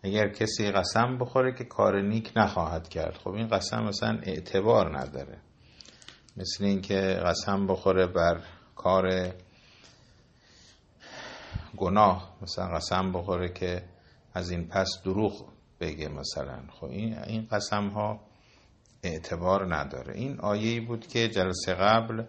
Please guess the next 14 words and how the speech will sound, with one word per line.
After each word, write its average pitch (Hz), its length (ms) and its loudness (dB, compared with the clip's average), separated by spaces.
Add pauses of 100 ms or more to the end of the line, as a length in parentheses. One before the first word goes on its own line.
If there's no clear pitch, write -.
(420)
خوندیم: 95 800 0 (380)
"وَلَا 95 260 4
تَجْعَلُوا 90 500 0
اللَّهَ 92 300 0
عرضة 90 680 0
لأیمانکم 90 1160 -2 (500)
ان 90 200 -4
تَبَرُّوا 98 520 0
و 85 140 -2
تتقوا 110 640 -2
و 98 120 -4
تصلحوا 107 600 -6
بین 87 320 -4
النَّاسِ 87 480 -2